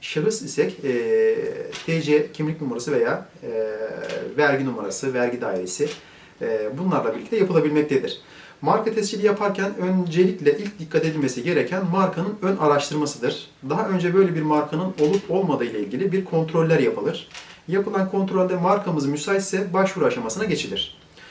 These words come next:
Başvuru aşamasında firmanın kendine ait bir logosu var ise logolu başvuru yapılmasında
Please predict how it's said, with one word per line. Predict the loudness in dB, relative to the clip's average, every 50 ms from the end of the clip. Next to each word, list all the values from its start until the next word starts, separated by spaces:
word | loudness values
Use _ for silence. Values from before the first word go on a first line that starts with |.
| -20 -20 -20 -20 -4
Başvuru | 0 2 2 2 0 0 0 0
aşamasında | 0 0 0 0 0 0 0 0 0 2 2 0 0 -2 -8 -16 -20 -20 -20 -20 -20 -20 -20 -20 -20
firmanın | -10 -4 -2 -2 0 2 2 2 0 -2 -4 -8 -8
kendine | -4 -2 0 0 2 0 0
ait | 2 4 2 2 2 2 2
bir | 2 4
logosu | 4 4 4 4 2 0 0 2
var | 2 2 2 2
ise | -2 -4 -2 -2 -4 -4 -6 -12 -16 -10 -6 0 2
logolu | 2 4 6 4 4 4 4
başvuru | 2 2 2 0 -2 0
yapılmasında | 2 2 2 2 2 2 2 2 0 0 0 2 2 2 2 0